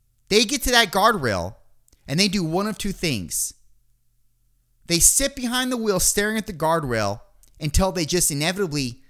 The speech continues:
say, "I gotta turn around." Or they sit at that guardrail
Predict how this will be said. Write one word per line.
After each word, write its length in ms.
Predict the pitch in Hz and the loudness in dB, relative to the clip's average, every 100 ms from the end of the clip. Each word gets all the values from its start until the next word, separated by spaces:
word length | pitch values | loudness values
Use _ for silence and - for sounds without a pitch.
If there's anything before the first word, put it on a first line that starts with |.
| _ _ | _ _
say, 540 | - - 160 139 120 _ _ _ _ _ _ - - - - | -2 0 2 0 -4 _ _ _ _ _ _ -20 -20 -20 -6
"I 100 | 135 | 0
gotta 200 | 165 156 | 2 2
turn 200 | 175 160 | 0 -4
around." 380 | 147 202 120 87 - - _ - - - - - _ _ _ _ _ _ _ _ _ _ _ _ _ - - - - - | -4 -4 -6 -8 -16 -20 _ -20 -20 -20 -20 -20 _ _ _ _ _ _ _ _ _ _ _ _ _ -20 -20 -20 -10 2
Or 540 | 240 247 127 143 196 - _ _ _ _ _ _ | 4 4 2 -2 -8 -18 _ _ _ _ _ _
they 140 | 165 | 4
sit 340 | 185 - - 254 | 6 6 4 0
at 140 | 247 | 0
that 220 | 240 202 | 0 0
guardrail 680 | 151 196 214 147 104 98 147 | 2 2 2 0 -2 -2 -6